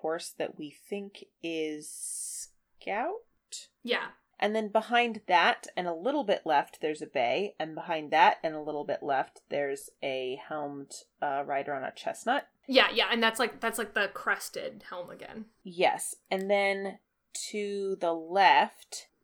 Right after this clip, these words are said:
Speaker 1: there's, like, a chestnut or roan,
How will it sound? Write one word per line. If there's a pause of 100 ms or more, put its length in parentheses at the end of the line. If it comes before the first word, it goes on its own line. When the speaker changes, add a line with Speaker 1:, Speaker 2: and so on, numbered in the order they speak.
(140)
Speaker 1:
there's, (160)
like,
a
chestnut (260)
or (100)
roan,